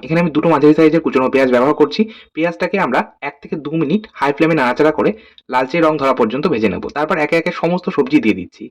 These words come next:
সমস্ত সবজি বলতে এখানে আমি ব্যবহার করেছি, আহ, গাজর, বেগুন, বিনস, পেঁপে, কুমড়ো।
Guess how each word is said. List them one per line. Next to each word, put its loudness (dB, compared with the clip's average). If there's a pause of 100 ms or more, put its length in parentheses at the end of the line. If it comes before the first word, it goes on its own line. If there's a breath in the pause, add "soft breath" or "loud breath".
(440 soft breath)
সমস্ত -6
সবজি 0
বলতে 4 (140)
এখানে -2
আমি 2
ব্যবহার 4
করেছি, 2 (500 soft breath)
আহ, -4
গাজর, 0 (300)
বেগুন, -2 (300)
বিনস, -4 (400)
পেঁপে, 0 (260)
কুমড়ো। -2